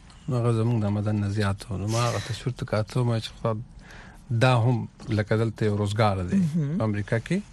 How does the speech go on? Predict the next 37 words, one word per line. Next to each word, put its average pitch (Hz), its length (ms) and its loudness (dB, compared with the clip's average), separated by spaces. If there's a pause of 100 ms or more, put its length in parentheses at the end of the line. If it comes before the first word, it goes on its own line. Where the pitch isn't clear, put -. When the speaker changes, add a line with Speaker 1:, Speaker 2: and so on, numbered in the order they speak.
(160)
Speaker 1:
آه، 110 340 -2
دا 117 200 0
هم 113 80 2
یو 107 120 0
کار 113 260 0
دی 101 120 -2
چې - 220 -8
څوک 110 120 -2 (400)
پخلی 117 300 0
کولی 113 360 0
شي، 160 260 -2 (500)
او 104 220 2
هغه 110 320 0 (220)
ښه 123 60 2
پخلی 113 340 0
زده 107 220 0
کړي - 180 -6
او 110 80 0
بیا، 107 220 -2
آه، 113 680 -4 (140)
د - 80 -2
Speaker 2:
ز- 101 40 0
Speaker 1:
هوټلو 110 340 2
سره 107 240 0
کار 104 280 -2
کوي 101 180 -2
یا 104 140 0
په - 100 -4
خپله 107 360 -2
خپل 110 320 -4
ځان 104 160 0
له 104 120 -2
هوټل 101 220 -4 (100)
خلاص 104 260 -6
کړي. - 140 -2
Speaker 2:
ها، 156 140 2
بالکل. - 420 -6